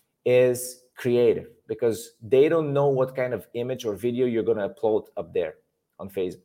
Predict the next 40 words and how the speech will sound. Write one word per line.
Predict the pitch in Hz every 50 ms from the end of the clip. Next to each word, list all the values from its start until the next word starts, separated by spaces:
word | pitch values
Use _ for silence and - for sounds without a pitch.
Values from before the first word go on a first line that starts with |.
| _ _ -
They | 117 131
don't | 139 143
know | 147 143
what | 135 135 135
kind | - 135 127
of | 123 107
ad | - - 123 123 123 -
copy | - 131 113 - 117
you're | 107 107 107
gonna | 104 104 101 104
write. | 104 110 95 82 - - - _ -
This | 110 135 127 -
is | 135 110
still | - - - 139 135 131 135 139 131 139 - _ _ _ _ _ -
in | 131 127 120
the | 120 113 -
advertiser's | 127 123 104 107 113 110 113 110 104 92 92 90 -
hands | - 113 110 98 90 - -
and | 85 104 90
control. | - 92 95 - - 117 107 95 - - - _ _ _ _ - _ _ _ _ _ _ -
And | 131 131 123 123 120 120 120 104 - - - _ _ -
when | 117 131 135 135 139
you, | 139 135 135 135 135 135 127 - - - - _ _ _ _ _ _ _ _ _ _ - -
so | - - 135
what | 139 151 160 156 147
we | 156 151
did | 123 135 143 147 147
is | 147 131 110 107
we | 113 117 113
really | 117 139 160 165 170 151
focused | - - 147 143 135 143 135 127 117 -
on | 127 120 117
understanding | 117 113 101 101 101 - - 123 120 117 107 104 98 95 - _ -
that, | 101 95 117 113 107 - - - - _ _ _ -
that | 110 120 117 117 -
part | - 107 104 101 98
of | 98 98 87
the | 92 90 87 85 - _ _
media | 113 117 117 107 107 104 98
buying | 101 107 104 95 90 92